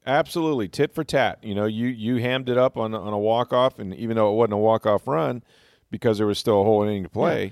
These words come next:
Speaker 2: And that was the night after
Speaker 1: Um,
Speaker 2: you got drilled nineteen to six 'cause you gave up fifteen runs in the last three innings.
Speaker 1: Yeah, how'd that feel?
Speaker 2: Yeah.
Speaker 1: Right, exactly. So they handled it as good as it could be handled. I mean, Paul Molitor, you know, his, his teams aren't gonna be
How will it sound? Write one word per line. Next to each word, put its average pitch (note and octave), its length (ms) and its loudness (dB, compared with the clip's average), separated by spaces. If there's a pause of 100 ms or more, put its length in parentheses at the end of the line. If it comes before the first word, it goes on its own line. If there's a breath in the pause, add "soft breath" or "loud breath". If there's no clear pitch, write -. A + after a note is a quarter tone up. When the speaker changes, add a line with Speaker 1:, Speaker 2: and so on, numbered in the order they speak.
Speaker 2:
And D3+ 100 -2
that F#3 80 0
was E3 100 2
the C#3+ 80 4
night C3 240 4
after A2 200 2
Speaker 1:
Um, A2 40 0
Speaker 2:
you B2 80 0
got A2 220 0
drilled A2 240 -2
nineteen G#2+ 420 -4
to F2+ 60 -6
six A2+ 320 -4
'cause G2+ 120 -2
you F#2 60 -8
gave G2 140 -2
up F2 80 -8
fifteen A2 440 -2
runs G#2 260 0
in F2 80 -8
the E2 80 -8
last D#2 260 -10
three D2 200 -12
innings. A#1+ 420 -18
Speaker 1:
Yeah, G3 380 -2
how'd A2+ 160 4
that C#3 200 2
feel? D2+ 340 -10 (160)
Speaker 2:
Yeah. A2 80 0
Speaker 1:
Right, G2 160 -4 (180)
exactly. G#2+ 520 -8 (500)
So D3 140 2
they G3+ 200 2
handled D#3+ 280 0
it B2+ 100 2
as A2 120 -2
good C3 180 2
as A2 140 -2
it G2+ 60 -4
could G#2 120 -12
be G2 120 -6
handled. C#3 360 -8
I F#3+ 60 -8
mean, G#3 180 -6
Paul A#3 220 -2
Molitor, F#2+ 680 -6
you A#2 140 -12
know, F2 160 -10
his, A2+ 240 -12
his A#2+ 160 -12
teams F2+ 320 -8
aren't E2 120 -8
gonna E2 120 -10
be D#2+ 180 -14